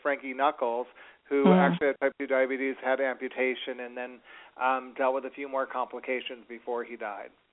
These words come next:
Speaker 2: Well, you know, and, and, uh, Nell Carter, I think, and, um, uh, the, the actor who played Rerun on What's Happening, I don't remember his name.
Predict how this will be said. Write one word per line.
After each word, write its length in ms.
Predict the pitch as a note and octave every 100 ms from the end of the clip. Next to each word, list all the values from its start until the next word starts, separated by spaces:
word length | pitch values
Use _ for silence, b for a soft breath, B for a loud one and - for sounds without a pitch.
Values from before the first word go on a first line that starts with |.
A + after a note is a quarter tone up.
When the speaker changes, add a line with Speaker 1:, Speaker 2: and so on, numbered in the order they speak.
| _ _ _ _ - B B B -
Speaker 2:
Well, 240 | G#3 A#3
you 160 | A3 G#3+
know, 220 | G#3 G3
and, 320 | F#3 F#3+ F#3 -
and, 320 | F3+ F3 E3+
uh, 320 | D#3+ E3 -
Nell 340 | E3+ E3+ F#3+
Carter, 480 | F#3+ - E3+ E3+ F3+
I 120 | F3+
think, 400 | F3+ F#3+ F#3 G3
and, 420 | - D3+ D3 D3+ D3+
um, 520 | D3+ D3+ D3+ D3+ D3 _ B B B B -
uh, 340 | D3+ D3+ D3+
the, 280 | D3 D#3 F3+
the 120 | E3
actor 360 | - E3+ - D#3
who 100 | D#3+
played 300 | - E3 D#3
Rerun 520 | D#3 E3 F3 F3 F3
on 140 | D#3
What's 220 | D#3 D3 E3
Happening, 400 | D#3+ - E3+ D#3
I 80 |
don't 160 | D3 D3
remember 300 | D3+ D3 D3
his 200 | C#3+ C#3
name. 280 | D3+ D#3